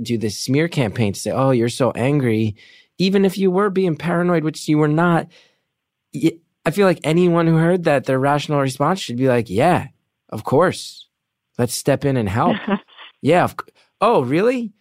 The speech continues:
Speaker 1: She's angry? You don't say. You don't say."
Speaker 2: <laughs> Yeah.
Speaker 1: That's, uh,
Speaker 2: Yeah, that's what my older brother, like, that's basically what he told me. Um, I went and visited him 'cause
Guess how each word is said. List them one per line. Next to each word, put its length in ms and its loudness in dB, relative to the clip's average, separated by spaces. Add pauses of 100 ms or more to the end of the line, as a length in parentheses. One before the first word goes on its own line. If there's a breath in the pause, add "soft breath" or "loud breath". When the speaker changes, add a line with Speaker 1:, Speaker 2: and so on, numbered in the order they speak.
(340)
Speaker 1:
She's 500 -4
angry? 640 0 (320)
You 180 2
don't 320 0
say. 720 -2 (260)
You 160 2
don't 220 0
say." 480 -2
Speaker 2:
<laughs> 1200 -10
Yeah. 500 -2 (580)
Speaker 1:
That's, 340 -8
uh, 340 -8
Speaker 2:
Yeah, 200 2
that's 220 -4
what 240 -2 (240)
my 160 -2
older 360 -2
brother, 600 -2
like, 240 -2
that's 280 -2
basically 440 -2
what 200 0
he 260 -14
told 240 -2
me. 300 -2
Um, 440 -2
I 100 0
went 240 -2
and 100 -6
visited 400 -2
him 240 -4
'cause 160 -4